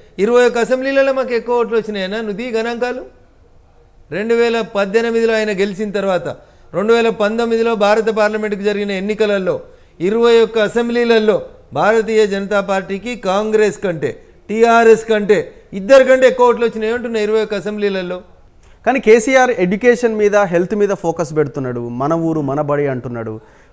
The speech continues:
Speaker 2: ఫీవర్ సర్వేలు అంటున్నారు, ఆ, హెల్త్ మీద ఈడ సీటీ స్కాన్ సెంటర్ ఓపెన్ చేసినాం, ఆడ బస్తీ దవాఖానాలు ఓపెన్ చేసినాం అని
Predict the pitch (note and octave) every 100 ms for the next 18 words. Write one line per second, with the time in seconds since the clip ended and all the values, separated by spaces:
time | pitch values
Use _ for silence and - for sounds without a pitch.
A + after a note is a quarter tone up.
0 | - D#3 E3 D3+ D3 C#3 C#3 C3+ B2+ A#2+
1 | A#2+ A#2 A#2 A#2 A2+ A#2 A#2+ B2+ D3 C#3+
2 | D3 C#3 C3 C#3+ D3 C#3 C#3 C#3 - C#3+
3 | C3+ C3 C3+ B2 C3 B2+ B2+ B2 A#2+ B2+
4 | A#2+ - - - G#2+ C#3 D#3 C#3+ - D3+
5 | C#3 C3+ C3 C3 C3 B2+ B2 C3 B2 C3
6 | B2 B2+ A#2+